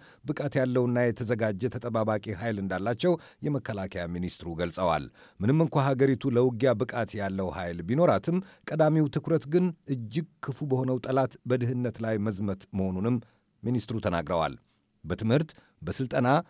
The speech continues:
በልምድ ልውውጥ እንዲሁም በአካባቢው የጸጥታና የሰላም ጉዳዮች ላይ አብሮ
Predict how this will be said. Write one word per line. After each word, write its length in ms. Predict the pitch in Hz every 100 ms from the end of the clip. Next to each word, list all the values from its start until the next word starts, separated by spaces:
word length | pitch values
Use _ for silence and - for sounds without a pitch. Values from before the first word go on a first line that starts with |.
| _ _ -
በልምድ 300 | 107 151 156
ልውውጥ 380 | 147 147 139 185
እንዲሁም 360 | 139 143 127 165
በአካባቢው 720 | 120 117 120 147 131 113 143
የጸጥታና 640 | 160 131 143 - 120 113 104
የሰላም 420 | 143 120 127 110 98
ጉዳዮች 420 | 101 104 98 104 143
ላይ 160 | 151 151 - -
አብሮ 220 | - 131